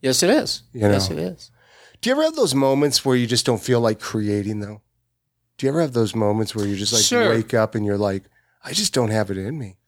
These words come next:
Speaker 1: Sure, but
Speaker 2: I mean, what do you do? What do you, what do you
Speaker 1: well, listen, when I'm not painting or not creating, I'm thinking about it.
Speaker 2: Hmm.
Speaker 1: And when I, when I'm thinking about it, the thinking part, you know,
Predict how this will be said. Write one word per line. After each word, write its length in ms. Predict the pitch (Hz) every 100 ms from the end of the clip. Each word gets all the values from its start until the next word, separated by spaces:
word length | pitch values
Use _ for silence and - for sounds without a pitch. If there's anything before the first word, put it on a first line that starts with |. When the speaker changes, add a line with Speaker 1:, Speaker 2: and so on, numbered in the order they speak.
| _ _
Speaker 1:
Sure, 360 | - - 202 151
but 100 | 156
Speaker 2:
I 20 |
mean, 100 | 156
what 60 | 165
do 60 | 180
you 80 |
do? 280 | 165 208 127 - _
What 100 | 151
do 40 | 147
you, 60 |
what 60 | 147
do 60 | 190
you 60 |
Speaker 1:
well, 120 | 196
listen, 440 | 208 202 202 - - - _ _ - -
when 480 | 170 156 156 175 -
I'm 320 | 175 202 226
not 400 | 208 208 - -
painting 480 | - 175 156 147 123
or 120 | 131
not 280 | 143 147 -
creating, 640 | - 139 143 135 117 113 113 _ _
I'm 300 | 151 151 151 - -
thinking 400 | 185 185 160 123
about 320 | 113 - -
it. 240 | - - - _ _ _ _
Speaker 2:
Hmm. 260 | 113 110 95 _ _ _ _ _
Speaker 1:
And 280 | 147 143 143 -
when 300 | 156 165 156
I, 200 | 147 - - _
when 160 | 170 160
I'm 100 | 143
thinking 440 | - 240 254 190
about 260 | 156 135 143
it, 200 | 147 -
the 80 | 147
thinking 480 | - 185 196 151
part, 480 | 139 - 127 131 127 170 - _
you 140 | - 160
know, 260 | 147 127